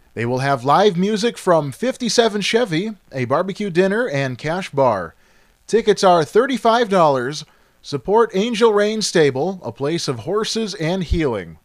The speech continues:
Purchase tickets and learn more by calling April at three two zero, two nine zero, three five zero seven or Kathy at three two zero,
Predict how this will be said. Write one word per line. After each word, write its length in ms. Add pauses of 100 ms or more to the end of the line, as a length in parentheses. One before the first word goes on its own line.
(120)
Purchase 360
tickets 400
and 160
learn 200
more 220
by 200
calling 400
April 520
at 160
three 260
two 300
zero, 500 (380)
two 260
nine 360
zero, 520 (140)
three 260
five 420
zero 280
seven 500 (400)
or 220
Kathy 600
at 200
three 260
two 240
zero, 540